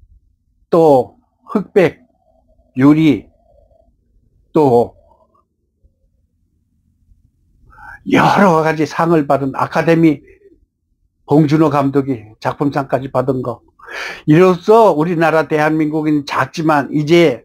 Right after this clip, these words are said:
문화적인, 세계적인 목에 힘줘도 되는 위대한 나라가 됐습니다. 여기서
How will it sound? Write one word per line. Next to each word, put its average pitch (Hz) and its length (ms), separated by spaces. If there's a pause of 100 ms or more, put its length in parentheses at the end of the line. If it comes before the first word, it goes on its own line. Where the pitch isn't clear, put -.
(120)
문화적인, 156 840
세계적인 175 880
목에 165 320
힘줘도 165 480
되는 160 280 (200)
위대한 156 400
나라가 143 320
됐습니다. 131 600
여기서 175 400